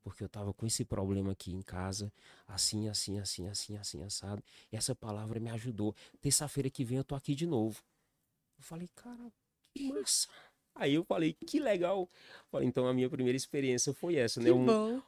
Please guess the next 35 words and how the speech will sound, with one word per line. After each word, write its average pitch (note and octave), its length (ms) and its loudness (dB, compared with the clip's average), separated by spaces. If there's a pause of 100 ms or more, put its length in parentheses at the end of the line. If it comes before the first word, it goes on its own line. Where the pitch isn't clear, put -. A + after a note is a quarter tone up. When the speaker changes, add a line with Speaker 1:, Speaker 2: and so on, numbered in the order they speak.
(100)
Speaker 1:
um E3 140 6
jovem D#3+ 640 10
ali D#3 520 6 (320)
e D3 400 4
pego C#3+ 300 4
lá C3+ 200 6
Speaker 2:
Você C#4 100 4
Speaker 1:
uma - 80 2
Speaker 2:
tinha C4 140 0
Speaker 1:
célula A#3+ 120 2
Speaker 2:
quantos A3 100 0
Speaker 1:
de A3+ 60 4
Speaker 2:
anos? F4 440 0 (420)
Speaker 1:
Na G2+ 160 0
época, G#2 260 4
acho A2 140 0
que B2 80 -2
eu - 20 -6
tinha A2+ 300 2
ali, A2 480 2 (800)
é, G2 560 4 (320)
dezen-, F#2+ 880 -2
vinte, G#2+ 760 -6
vinte, - 0 -
vinte G3+ 340 -2
Speaker 2:
Nossa, G#4+ 600 6
Speaker 1:
anos. A3+ 60 6
Speaker 2:
mas G#3 160 6
você A3 80 2
era G3+ 160 4
novinho A#3+ 320 4
mesmo. E3+ 440 2
Speaker 1:
É, D4 540 -4 (100)
vinte F3+ 300 -10
anos. A#3+ 340 -8